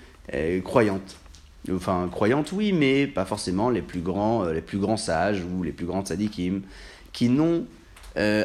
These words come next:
absolument, euh, jamais peur et jamais d'angoisse. Ils n'ont jamais ce sentiment-là, en tout cas très très peu. Et là, euh, en rencontrant ces personnes, et en connaissance de cause, en sachant que la peur et l'angoisse,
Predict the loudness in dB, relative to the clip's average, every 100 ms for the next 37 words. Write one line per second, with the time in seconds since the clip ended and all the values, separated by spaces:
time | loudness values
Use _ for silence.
0 | 4 2 2 2 4 4 2 2 2 2
1 | 4 4 2 2 4 4 4 2 2 4
2 | 4 2 2 2 0 0 0 2 2 2
3 | 0 0 -2 0 0 2 0 -2 -2 0
4 | 0 2 0 2 -2 -2 -8 -8 -18 -20
5 | -20 -18 -18 -18 -20 -20 -20 -20 -4 0
6 | 4 6 6 4 2 0 0 0 0 0
7 | -2 -2 -2 -2 -2 -2 -2 -4 -2 2
8 | 2 2 -2 -6 -18 -20 -18 -6 0 0
9 | 0 -2 -2 -2 -2 -2 -4 0 0 2
10 | 0 0 4 4 4 0 -2 -2 0 0
11 | 0 0 2 4 6 4 0 2 2 4
12 | 2 2 2 2 4 2 -2 -8